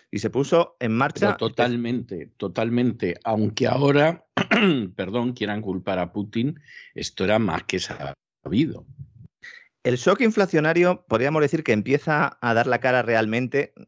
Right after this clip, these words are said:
Speaker 1: es decir, ya no valía esconderse en, al final del primer trimestre del año pasado. ¿Mm? Claro, luego, después de este informe del Fondo Monetario y de la, las publicaciones que se hicieron en,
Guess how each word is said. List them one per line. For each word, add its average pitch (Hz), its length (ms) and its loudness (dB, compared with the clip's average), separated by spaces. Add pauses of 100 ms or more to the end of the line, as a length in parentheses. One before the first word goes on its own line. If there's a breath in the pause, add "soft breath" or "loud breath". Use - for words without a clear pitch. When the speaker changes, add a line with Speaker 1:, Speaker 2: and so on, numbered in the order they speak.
Speaker 1:
es - 80 -4
decir, 107 340 -2
ya 143 220 2
no 170 100 2
valía 135 360 2
esconderse 120 720 -4 (160)
en, 110 440 -2
al 110 100 -6
final 131 260 0
del 117 80 -2
primer 113 220 -2
trimestre 110 320 -2
del 87 80 0
año 85 160 -4
pasado. - 300 -20 (880)
¿Mm? 104 120 0 (500 loud breath)
Claro, 143 220 4
luego, 147 220 4
después 127 340 0
de 196 60 -2
este 180 140 -6
informe 165 560 0
del 120 140 -6
Fondo 123 240 -6
Monetario 147 580 -2 (680)
y 123 80 -4
de 101 120 2
la, 85 140 -4
las 78 200 -10
publicaciones 110 720 0
que - 100 -8
se 104 100 -4
hicieron 117 320 0
en, 104 160 -4